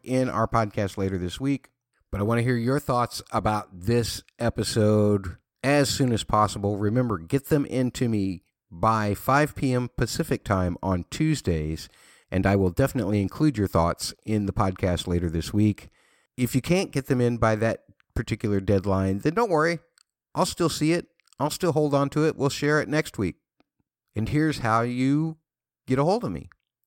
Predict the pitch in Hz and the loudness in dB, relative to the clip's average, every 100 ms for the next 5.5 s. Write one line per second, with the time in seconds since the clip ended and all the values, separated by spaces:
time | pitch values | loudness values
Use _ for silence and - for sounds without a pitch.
0 | _ _ _ _ _ - 120 147 147 151 | _ _ _ _ _ -6 -2 0 0 2
1 | 143 151 143 95 101 120 127 - 156 147 | 2 2 2 2 2 2 0 0 2 2
2 | 107 78 - 101 98 123 135 143 147 - | 4 0 -2 -4 0 0 0 0 -2 0
3 | 139 131 98 85 - 107 107 - 135 104 | 0 2 0 -2 0 0 -2 -2 0 0
4 | 71 _ _ _ _ _ _ _ _ _ | -4 _ _ _ _ _ _ _ _ _
5 | - 107 139 156 | -2 0 2 0